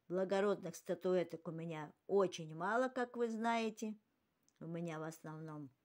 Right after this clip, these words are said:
все современные и все мини-статуэтки. Ну, есть такие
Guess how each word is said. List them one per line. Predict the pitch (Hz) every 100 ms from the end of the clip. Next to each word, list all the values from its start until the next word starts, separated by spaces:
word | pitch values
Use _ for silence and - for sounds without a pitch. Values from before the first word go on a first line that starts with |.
| _ _ _ _
все | _ - 175 147
современные | - 147 160 165 220 269 254 247 233 190 147
и |
все | - - 180 180 - -
мини-статуэтки. | 165 180 208 220 - 214 196 214 208 202 - 202 185 _ _ _ _ -
Ну, |
есть | 302 214 180 -
такие | 165 - 160 156